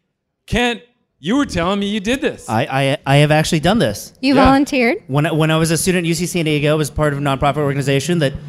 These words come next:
Speaker 2: spent its time volunteering, often at Petco. It was a great way to fundraise.
Speaker 1: Yeah.
Speaker 2: I've done it.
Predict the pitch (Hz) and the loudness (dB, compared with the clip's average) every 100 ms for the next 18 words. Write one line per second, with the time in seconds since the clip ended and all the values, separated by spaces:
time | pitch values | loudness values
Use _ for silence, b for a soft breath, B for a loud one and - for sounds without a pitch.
0 | B B - - 139 143 160 156 147 147 | B B -10 -4 -2 0 2 2 4 2
1 | 156 143 143 190 214 131 117 139 123 123 | 2 0 0 0 -2 -2 -2 -2 -2 -2
2 | 120 156 151 131 135 131 123 120 123 123 | -2 0 0 -2 -2 -2 0 -2 -4 -2
3 | 135 165 202 - _ 143 156 - _ _ | -2 -2 -6 -14 _ -6 -6 -8 _ _
4 | - - 113 113 131 175 | -20 -8 -6 -2 -2 -2